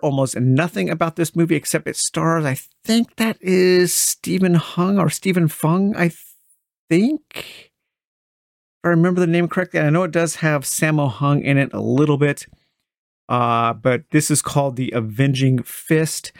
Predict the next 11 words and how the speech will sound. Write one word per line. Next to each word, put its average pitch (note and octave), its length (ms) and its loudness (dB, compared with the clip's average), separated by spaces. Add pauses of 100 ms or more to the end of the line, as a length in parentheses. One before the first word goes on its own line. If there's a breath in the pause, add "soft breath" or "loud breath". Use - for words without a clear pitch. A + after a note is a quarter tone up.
(220 loud breath)
Scientists' D3+ 640 -2
experiments E3 800 -2
on C#3+ 180 0
Power D#3 460 -2
Glove A#2+ 520 -2
are C#3+ 320 0
on D3+ 220 0
the D3+ 160 2
verge D3+ 380 0
of D3 180 0
success. - 640 -4